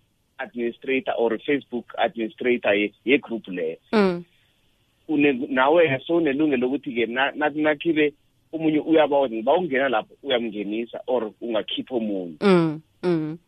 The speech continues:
Speaker 1: Yeah.
Speaker 2: Lokho-ke
Speaker 1: So,
Speaker 2: kubeka
Speaker 1: ino-
Speaker 2: ekutheni umthetho ungase se u-, u-, u-, ube nenkinga nomthetho ngombana kufakwe izinto eziphambene nokulunga.
Speaker 1: Iye, ngi-, mina ng-, ku-Facebook engazibona bangifake enye, i-, i-, i-,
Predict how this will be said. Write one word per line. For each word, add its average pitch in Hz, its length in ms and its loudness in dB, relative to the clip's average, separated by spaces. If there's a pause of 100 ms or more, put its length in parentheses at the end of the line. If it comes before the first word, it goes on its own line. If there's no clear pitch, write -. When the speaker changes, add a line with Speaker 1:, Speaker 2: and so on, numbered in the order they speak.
Speaker 1:
Yeah. 156 200 -12 (380)
Speaker 2:
Lokho-ke 208 420 6
Speaker 1:
So, 190 60 0
Speaker 2:
kubeka 226 480 6
Speaker 1:
ino- - 80 4
Speaker 2:
ekutheni 190 1040 4
umthetho 202 800 2
ungase 180 380 4
se 220 120 4
u-, 220 260 6
u-, 220 200 -4 (100)
u-, 220 440 -2
ube 226 160 8
nenkinga 196 400 4
nomthetho 175 480 2
ngombana 185 540 4 (400)
kufakwe 202 480 4
izinto 175 420 0
eziphambene 175 580 2
nokulunga. 170 500 0 (1200)
Speaker 1:
Iye, 147 440 4
ngi-, 127 200 -6
mina 160 320 2
ng-, 156 460 -8
ku-Facebook 196 480 -4
engazibona 175 540 2
bangifake 156 720 2
enye, 147 240 -2 (340)
i-, - 120 -14
i-, - 360 -12
i-, 127 140 -14